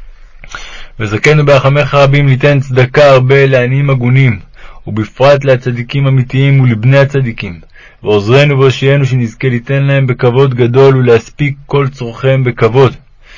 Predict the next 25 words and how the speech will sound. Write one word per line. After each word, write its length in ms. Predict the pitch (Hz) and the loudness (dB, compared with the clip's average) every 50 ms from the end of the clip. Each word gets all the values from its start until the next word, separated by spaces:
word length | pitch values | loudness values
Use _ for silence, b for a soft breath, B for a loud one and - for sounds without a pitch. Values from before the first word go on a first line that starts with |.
| B B B B B - | B B B B B -18
ותצליח 560 | - - - 104 - - - 131 143 147 139 135 | -16 -14 -12 -14 -12 -8 -4 0 0 0 2 0
אותנו 320 | 135 131 143 139 139 135 | 0 -2 0 0 0 0
שנזכה 440 | 135 127 123 117 107 - - 143 139 | 0 -2 -2 -2 -4 -2 -2 0 0
ליתן 280 | 135 127 123 143 139 135 | 0 0 0 0 0 0
כל 200 | 139 - 143 143 | 0 0 2 2
הצדקות 540 | 143 135 123 120 123 123 123 - 143 143 139 | 2 0 -2 -4 -4 -4 -2 -2 -2 -2 -2
שלנו 280 | - 143 135 135 135 127 | -2 -2 -2 -2 -2 -4
לצדיקים 520 | 123 117 - 120 113 110 - - 139 139 | -6 -6 -8 -10 -10 -8 -6 -4 0 0
האמיתיים 640 | 135 131 131 123 120 - - 131 135 143 143 139 127 | 2 2 2 0 -2 -2 -2 -2 0 0 2 0 0
שהם 300 | - - 127 127 120 107 | 0 0 0 0 0 -2
ענבים 520 | 117 120 117 113 107 120 135 139 139 135 | -2 0 0 -2 -2 -2 -2 -2 0 0
באמת 420 | 131 127 123 120 127 139 139 135 120 | 0 0 0 0 0 -2 -2 -2 -2
בבחינת 640 | 127 120 110 107 - - 117 120 131 135 131 - | -4 -6 -8 -8 -10 -8 -4 -2 0 0 0 0
עפר. 360 | 113 113 - - 135 131 113 98 - - - - - - - - B B B B B B B B B B B B | -4 -4 0 2 2 2 2 0 -4 -10 -20 -20 -20 -20 -20 -20 B B B B B B B B B B B B
ועל 160 | - 101 101 104 | -4 -2 -2 0
ידי 220 | 107 127 139 143 | 2 2 2 2
זה 100 | 139 139 | 2 2
נזכה 400 | 139 127 113 117 - 147 143 139 | 2 0 -2 -2 0 0 0 2
שהצדקה 600 | 139 135 127 123 120 113 120 120 - 143 143 139 | 2 0 -2 -2 -2 -2 -4 0 2 2 2 2
שלנו 320 | 139 143 139 139 139 135 | 2 0 -2 0 -2 -2
תעשה 320 | 123 123 117 107 - - 139 135 139 | 0 0 -2 -2 -2 -4 -4 -4 -4
פירות 380 | - 123 120 135 139 135 - | -4 -2 0 0 0 0 0
מיד, 340 | 127 127 127 139 139 135 127 | -2 0 2 2 2 2 2
כמו 160 | - 123 117 | -2 -6 -6
שכתוב, 500 | 110 - - - 110 - - 139 143 135 | -6 -8 -8 -10 -8 -4 -4 -2 -2 -2